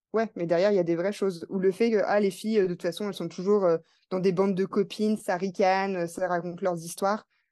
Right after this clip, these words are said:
Oui, mais qu'est-ce qui se joue ? Ben, c'est aussi du lien de confiance qui se crée avec des amis. Il y a aussi la question de, on verbalise, on partage nos émotions, on se raconte nos histoires, on va dans l'intime.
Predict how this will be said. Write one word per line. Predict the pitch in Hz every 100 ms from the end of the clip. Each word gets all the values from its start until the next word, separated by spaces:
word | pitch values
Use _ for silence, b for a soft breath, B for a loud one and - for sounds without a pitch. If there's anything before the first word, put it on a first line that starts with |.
| -
Oui, | 214 262
mais | 214 185
qu'est-ce | 190 185
qui | 196
se | 170
joue ? | 202
Ben, | 233 180 160 160 _ _ _ _
c'est | -
aussi | 175 190
du | 180
lien | 170
de | 170
confiance | 208 180 220 240 -
qui | -
se | 170
crée | - 185 175
avec | - 165
des | 160 160
amis. | 170 214 269 _ _ -
Il |
y |
a |
aussi | 170 180
la | 180
question | 180 180
de, | 180
on | 165 170
verbalise, | 175 185 185 190 202 180
on | 170
partage | 180 170 185 170
nos | 175
émotions, | 165 175 180 - 269 _ _
on | 180
se |
raconte | - 180 185
nos | 180
histoires, | 175 185 214 202 -
on |
va | 175 170
dans | 175
l'intime. | 175 180 - 285